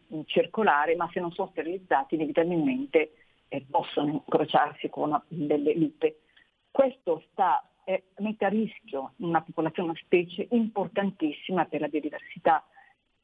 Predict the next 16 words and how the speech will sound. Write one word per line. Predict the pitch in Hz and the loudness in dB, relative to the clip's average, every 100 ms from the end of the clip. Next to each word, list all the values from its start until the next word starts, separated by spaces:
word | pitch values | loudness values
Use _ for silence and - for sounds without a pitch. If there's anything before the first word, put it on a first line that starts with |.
| _ | _
può | 254 214 | 0 0
far | 220 196 | -4 -6
perdere | - 240 170 170 | -2 -2 -2 -4
le | 170 | -4
caratteristiche | 185 185 202 214 214 190 | -6 -6 -4 -4 -4 0
al | 220 | 2
lupo | 208 214 254 | 2 0 -2
che | 247 | -6
ha | |
accumulato | - 175 175 165 185 | -6 0 2 2 0
nel | 196 | -10
corso | - 151 - | -8 -8 -4
di | 170 | -4
una | 147 - | -6 -2
storia | 170 165 180 175 _ _ _ _ _ _ | 0 2 2 0 _ _ _ _ _ _
lunghissima. | 185 156 156 202 170 - 143 139 | -14 -10 -4 -4 -4 -6 -6 -8